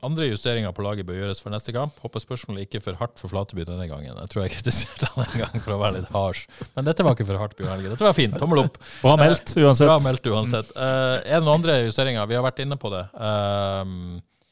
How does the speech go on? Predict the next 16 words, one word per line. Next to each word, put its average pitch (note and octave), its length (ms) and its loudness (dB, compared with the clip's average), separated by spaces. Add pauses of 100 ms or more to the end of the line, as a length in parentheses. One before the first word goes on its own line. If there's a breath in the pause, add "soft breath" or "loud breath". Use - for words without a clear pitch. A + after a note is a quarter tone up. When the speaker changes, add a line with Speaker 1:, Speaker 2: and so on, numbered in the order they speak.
(500)
Speaker 1:
eh, - 300 -16 (100)
venstrebacken C3 480 -4
er F2+ 80 -4
jo F2+ 80 -4
greit. F#2+ 320 -6 (160)
Eh, F#2 400 -8 (580)
er B2 200 -8
vi, - 20 -18 (180)
er D3+ 220 -4
vi A#2+ 80 -2
der A#2 160 2
da G2+ 80 0
at F#2 80 -10
den G2 240 -6 (1120)
spissplassen, B2 540 -2
da? - 80 -18